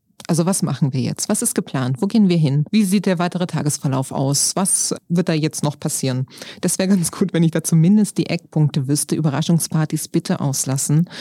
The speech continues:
Auch nicht spontan Eltern oder Freunde kennenlernen. Oder wie wär's, wenn wir ins Flugzeug steigen? Ja, in der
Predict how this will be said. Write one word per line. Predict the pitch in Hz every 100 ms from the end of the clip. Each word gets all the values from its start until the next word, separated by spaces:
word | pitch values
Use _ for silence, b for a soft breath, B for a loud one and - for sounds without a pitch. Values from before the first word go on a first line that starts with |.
| B B
Auch | - 156 175
nicht | 170
spontan | - 165 160 156 139 147
Eltern | - 151 156 160
oder | 139 156
Freunde | - 143 170
kennenlernen. | 175 160 139 139 151 156 170
Oder | - 151 147 147 151 B B B B B _ -
wie | 170 208
wär's, | 175 202 -
wenn | 175 170
wir | 170
ins | 175
Flugzeug | - 208 - 165
steigen? | - - 139 165 170
Ja, | 147 160
in | 170
der | 165